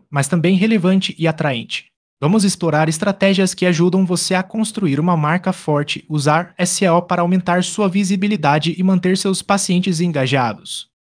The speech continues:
Prepare-se para transformar sua maneira de se conectar com o público e atrair mais pacientes para sua prática.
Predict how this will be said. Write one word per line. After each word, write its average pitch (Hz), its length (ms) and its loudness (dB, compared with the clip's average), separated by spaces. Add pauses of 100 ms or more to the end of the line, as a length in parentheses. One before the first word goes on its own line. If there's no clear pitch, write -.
(100)
Prepare-se 165 540 -2
para 175 220 -4
transformar 170 580 -4
sua 202 220 -6
maneira 175 340 0
de 180 140 -4
se - 160 -6
conectar 190 500 -4
com 175 160 -6
o 170 40 -8
público 185 540 -4
e 175 120 -2
atrair 185 340 -2
mais 156 300 -4
pacientes 180 600 -2
para 180 280 -2
sua 180 180 -6
prática. 117 680 -6